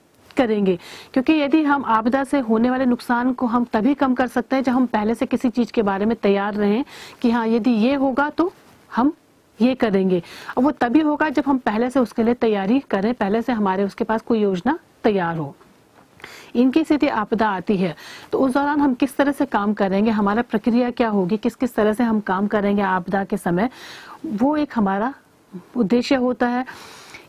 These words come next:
यदि आपदा आई, हमने काम किया,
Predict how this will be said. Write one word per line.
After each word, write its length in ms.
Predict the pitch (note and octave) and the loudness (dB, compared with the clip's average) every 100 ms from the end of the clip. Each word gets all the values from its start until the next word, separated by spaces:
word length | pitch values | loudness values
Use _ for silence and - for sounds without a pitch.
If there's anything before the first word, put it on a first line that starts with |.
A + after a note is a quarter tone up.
| A#3+ | 0
यदि 220 | B3+ D#4+ | 2 2
आपदा 520 | B3+ B3 C4+ C4+ C#4 - - _ _ | 2 0 0 0 0 -6 -20 _ _
आई, 320 | - G#3 F#3 - - - - - - - | -2 0 -2 -6 -18 -20 -20 -20 -16 -2
हमने 260 | A3 A#3+ C#4 - | 2 2 0 -2
काम 260 | A3 A3+ | -2 0
किया, 400 | A#3+ - A3 G3 | -2 0 0 0